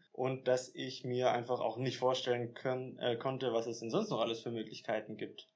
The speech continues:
Weil in meinem Kopf einfach drin war, okay, du machst halt Abi, dann suchst dir einen Arbeitgeber, studierst noch nebenher und ja, dann machst du halt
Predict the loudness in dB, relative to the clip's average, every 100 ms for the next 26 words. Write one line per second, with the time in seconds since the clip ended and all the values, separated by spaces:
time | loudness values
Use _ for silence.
0 | _ 4 6 6 2 -2 -2 -2 -2 -2
1 | -2 -2 2 2 2 0 -2 -2 -2 0
2 | 0 0 -6 _ -2 2 4 4 2 0
3 | -4 -4 0 4 6 4 2 4 4 4
4 | 2 -4 -8 -2 0 0 0 -4 -4 -4
5 | -2 -2 -2 -10 _ -4 4 8 8 6
6 | 0 -4 -2 0 0 -2